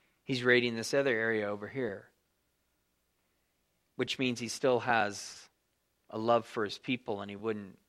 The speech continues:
attack his own people. And so David would save neither man nor woman alive to bring news to Gath, saying,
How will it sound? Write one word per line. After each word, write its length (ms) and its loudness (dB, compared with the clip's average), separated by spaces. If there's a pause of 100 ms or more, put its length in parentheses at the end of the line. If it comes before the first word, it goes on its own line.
(140)
attack 360 -4
his 120 -10
own 160 -10
people. 400 -12 (2750)
And 120 -2
so 100 6
David 320 12
would 140 8
save 260 8
neither 220 6
man 300 6
nor 100 6
woman 240 4
alive 380 8
to 60 2
bring 280 4
news 360 4
to 120 -6
Gath, 460 2
saying, 640 2